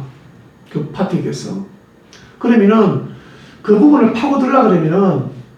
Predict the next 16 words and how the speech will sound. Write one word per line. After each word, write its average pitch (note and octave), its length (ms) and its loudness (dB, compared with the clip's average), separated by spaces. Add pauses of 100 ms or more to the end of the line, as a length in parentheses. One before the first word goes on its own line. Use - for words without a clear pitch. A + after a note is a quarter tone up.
(400)
여기 C#4+ 240 2
편집한 A#3 360 4
사람 F#3+ 240 0
편집을 A3+ 300 0
원래 G3 140 2
잘 D3+ 160 -2
못 F3 120 -2
파거든요. C#3+ 500 -4 (1500)
주마다산하죠. G3 800 0 (640)
근데 B3 220 -2
이 A3+ 40 6
식신이 D4 360 0
없다면은 F#3+ 560 0
그렇게 F3+ 220 -4
잘 C#3 200 -8
못합니다. E3 520 -2